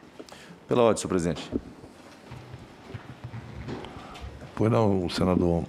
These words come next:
Speaker 1: Senhor presidente, faço um, um, peço a palavra pela ordem a Vossa Excelência, para fazer um apelo a Vossa Excelência. A sessão no plenário já teve início,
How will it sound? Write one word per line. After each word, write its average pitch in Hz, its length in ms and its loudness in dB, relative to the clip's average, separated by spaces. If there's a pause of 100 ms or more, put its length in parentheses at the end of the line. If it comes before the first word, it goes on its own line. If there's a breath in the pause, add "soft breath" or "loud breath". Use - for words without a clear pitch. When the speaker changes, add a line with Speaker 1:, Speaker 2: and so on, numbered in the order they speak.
(140)
Speaker 1:
Senhor - 220 -2
presidente, 117 420 2
faço - 360 0
um, 107 160 0
um, 71 320 -6 (800)
peço 98 220 -2
a - 20 -2
palavra 82 280 2
pela 80 200 0
ordem 76 200 4
a 71 60 -2
Vossa 71 160 -2
Excelência, 87 260 0
para - 60 -16
fazer 95 140 2
um 98 40 6
apelo 92 440 2
a - 20 2
Vossa 73 220 -2
Excelência. 85 500 0 (580 loud breath)
A 87 280 2
sessão 110 520 0
no 101 120 0
plenário 80 580 2
já 87 140 0
teve 120 340 0
início, 98 480 -2